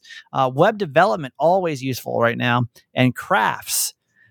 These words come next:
Uh, any of those sound like you? Well, then I want you to go to Skillshare dot com slash Kramer because this is where you can start learning all, about all of these things. I've done a couple of graphic design classes on here.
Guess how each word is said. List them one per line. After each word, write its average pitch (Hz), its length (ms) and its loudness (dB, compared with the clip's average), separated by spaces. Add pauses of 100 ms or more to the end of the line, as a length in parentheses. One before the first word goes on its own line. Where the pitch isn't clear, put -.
(140)
Uh, 131 180 0
any 190 140 0
of - 20 2
those 190 140 0
sound 180 180 0
like 170 180 -2
you? 220 200 -2
Well, 208 280 2
then 160 480 0
I 151 100 0
want 190 200 0
you 190 80 -4
to - 20 -2
go 175 100 0
to - 20 0
Skillshare 180 480 -2
dot 156 180 2
com 170 240 -2
slash 156 280 2
Kramer 190 580 -2
because 147 460 0
this 180 200 -2
is 180 100 -2
where 175 140 2
you 175 100 0
can 147 160 0
start 156 360 -2
learning 160 320 0
all, 151 100 0
about 143 240 0
all 185 220 0
of 156 80 -2
these 127 180 -6
things. 123 340 2 (440)
I've 156 100 -2
done 196 120 2
a 151 40 -2
couple 170 200 -2
of 135 60 -8
graphic 156 240 0
design 135 300 0
classes 175 380 0
on 190 160 0
here. 190 240 0